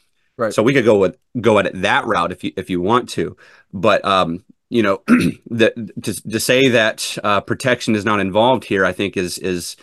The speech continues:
Speaker 2: um, I don't, ironic when you bring up the parapet, because that's exactly what the parapet was for. It was to protect on the chance that someone would fall off the roof. And
Speaker 1: Right, but
Speaker 2: so likewise, you could make that same application of the sixth commandment. I'm not applying the parapet. I'm applying the sixth commandment.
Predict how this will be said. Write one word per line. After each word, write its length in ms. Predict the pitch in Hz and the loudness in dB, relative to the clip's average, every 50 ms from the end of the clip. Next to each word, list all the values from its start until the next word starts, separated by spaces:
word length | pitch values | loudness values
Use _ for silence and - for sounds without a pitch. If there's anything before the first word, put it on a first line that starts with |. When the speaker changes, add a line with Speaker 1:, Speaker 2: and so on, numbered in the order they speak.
| _ _ _ _ _ - | _ _ _ _ _ -8
Speaker 2:
um, 420 | - 87 90 92 87 87 82 82 _ _ _ _ _ _ _ _ - | -4 -2 -2 -2 -2 -2 -4 -8 _ _ _ _ _ _ _ _ -2
I 80 | 110 | 0
don't, 120 | 107 104 - | 0 2 2
ironic 380 | 104 104 113 120 120 113 110 | 2 2 2 2 2 2 0
when 100 | 120 107 | 0 -2
you 80 | 98 90 | 0 0
bring 160 | 95 120 113 | 0 2 2
up 80 | 113 - | 0 -2
the 80 | 101 | -4
parapet, 480 | - - 127 143 139 - 107 101 - - | -2 2 2 2 2 2 0 -2 -2 -2
because 220 | 101 90 107 92 | -6 -6 -2 0
that's 160 | 110 104 - | 0 0 0
exactly 320 | 113 92 110 107 104 110 107 | 0 -2 -2 -2 0 -2 -2
what 60 | 90 | -4
the 60 | 101 | -2
parapet 280 | - 113 104 98 - - | -2 0 0 0 0 -4
was 160 | 104 95 - | -6 -6 -2
for. 320 | - 160 156 98 90 92 - - - _ _ _ | 0 2 2 2 2 0 -10 -20 -20 _ _ _
It 120 | - - | -2 0
was 260 | 104 104 101 98 - - | 0 2 0 -2 -4 -4
to 200 | - - 107 98 | 0 2 2 2
protect 460 | - - 104 - - 135 120 113 - | 2 -2 -4 -2 0 -2 -2 -2 -2
on 160 | - 110 107 | -2 0 0
the 80 | 104 104 | 0 -2
chance 340 | - - - 135 120 110 - | -2 -2 0 0 0 0 -2
that 100 | - 92 | -4 -2
someone 300 | - 110 110 110 104 98 | 0 0 2 2 2 2
would 240 | 101 101 101 95 - _ | 2 0 0 -2 -10 _
fall 260 | - - 107 98 98 | -2 0 2 4 4
off 160 | 98 92 90 - | 4 2 2 0
the 100 | 107 98 | 0 2
roof. 360 | 139 147 101 - - - - _ _ _ _ _ _ _ - | 2 2 0 0 -6 -16 -20 _ _ _ _ _ _ _ -4
And 140 | - 127 120 | -2 0 0
Speaker 1:
Right, 120 | 117 - | 0 0
but 80 | 135 120 | 0 2
Speaker 2:
so 200 | 95 92 95 71 | 2 2 0 0
likewise, 600 | 87 98 107 110 107 - 104 98 98 95 90 - | 0 0 0 0 2 2 2 4 4 2 2 -2
you 80 | 107 87 | -4 -2
could 220 | - 95 90 - _ - | -2 -4 -4 -4 _ -2
make 400 | 101 107 113 127 160 180 120 - | 0 2 4 4 2 2 2 0
that 180 | 113 - - | 0 0 0
same 320 | - - 120 104 104 101 - | -2 -2 0 0 0 0 0
application 640 | - 101 98 - 95 - - 110 113 110 - 117 104 | -2 -4 -4 -4 -6 -4 0 0 0 0 -2 -2 -4
of 80 | 101 87 | -4 -4
the 80 | 92 | -4
sixth 320 | - - 127 120 - - - | -2 0 -2 -2 -2 -4 -4
commandment. 420 | - 113 117 123 113 85 - - - | -2 0 2 2 0 0 -4 -4 -2
I'm 120 | 95 101 113 | 0 0 2
not 240 | 127 127 - 104 - - | 2 0 0 -2 -6 -6
applying 420 | - - - - 123 117 113 104 92 | -6 -6 -2 0 0 2 2 0 -2
the 60 | - | -4
parapet. 480 | - - 135 120 101 - 101 - - _ _ _ _ _ _ - - | 0 2 2 2 2 0 -4 -6 -6 _ _ _ _ _ _ -4 0
I'm 80 | 107 107 | 0 0
applying 340 | 104 - - 110 104 104 | 0 0 0 0 0 0
the 60 | 95 90 | 0 -2
sixth 280 | - - 107 - - | 0 0 -2 -2 -2
commandment. 580 | - - 107 110 113 113 104 98 92 - - | -4 -2 0 2 2 2 2 0 -2 -4 -12